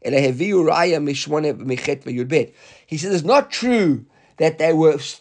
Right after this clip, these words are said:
completely bamboozled and gobsmacked. They never knew how to answer. They just didn't know exactly which was the best answer to bring." So they responded in our Mishnah from saying, "What about number twelve or number eight?"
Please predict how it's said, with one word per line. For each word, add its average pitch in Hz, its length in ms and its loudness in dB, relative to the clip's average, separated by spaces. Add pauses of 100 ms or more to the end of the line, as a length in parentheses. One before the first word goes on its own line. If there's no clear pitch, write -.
completely 185 580 -6
bamboozled 160 960 -4
and 139 280 -2
gobsmacked. 165 600 -4
They 147 100 -4
never 160 160 -4
knew 160 140 0
how 151 60 2
to 143 120 0
answer. 147 460 -2 (1300)
They 185 160 4
just 294 240 -4
didn't 277 180 0
know 262 120 6
exactly 240 360 2
which 247 140 -6
was 247 100 -2
the 226 100 4
best 233 240 4
answer 214 300 0
to 190 120 -6
bring." 160 380 -4 (300)
So 170 180 0
they 196 200 4
responded 214 480 0
in 202 120 -2
our 160 140 2
Mishnah 170 680 -4 (400)
from 151 340 -8
saying, 180 340 0
"What 180 140 4
about 175 320 0
number 160 220 -4
twelve 180 640 2
or 147 100 -2
number 147 380 -2
eight?" - 360 -2